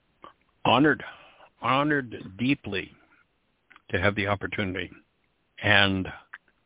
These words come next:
in deep gratitude to Yeshua for creating the process that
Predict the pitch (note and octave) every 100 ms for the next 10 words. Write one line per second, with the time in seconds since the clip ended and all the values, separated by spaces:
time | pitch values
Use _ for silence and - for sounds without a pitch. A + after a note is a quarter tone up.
0 | _ _ _ - G#2+ F#2+ F#2 F2 A2+ A2
1 | A2+ G2+ A2+ C3 C#3 - F#2+ F2+ G#2 C3
2 | - _ _ _ _ _ _ _ _ -
3 | G2+ G2 A#2+ - F#2+ F#2 - F#2+ F#2+ F#2+
4 | - G2+ G2 F#2+ F#2 F2+ B2 A#2 G#2+ G#2
5 | F#2 - - F#2